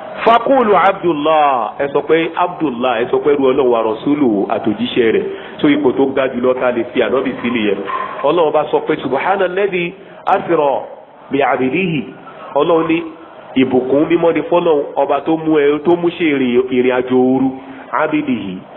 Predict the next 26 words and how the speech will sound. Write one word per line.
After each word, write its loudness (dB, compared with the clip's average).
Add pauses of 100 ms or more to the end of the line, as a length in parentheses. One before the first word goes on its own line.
(220)
ẹrú 4
rẹ̀. 2 (1400)
Láti 0
mọ́ṣáláṣí -2
Mọ́kà 0
lọ 0
sí -6
mọ́ṣáláṣí -2
Jerusalem. 0 (1080)
Láti 0
lè 2 (100)
fi -2
àwọn 2
àmì -4
Ọlọ́run 2
ọba 0
hàn. -6 (840)
Tabaraka 4
alladhi 0
nazzala 0
al-furqana 0
ala 0
abidihi. -2 (880)
Ìbùkún 2
ni 2
fọ́lọ́run 0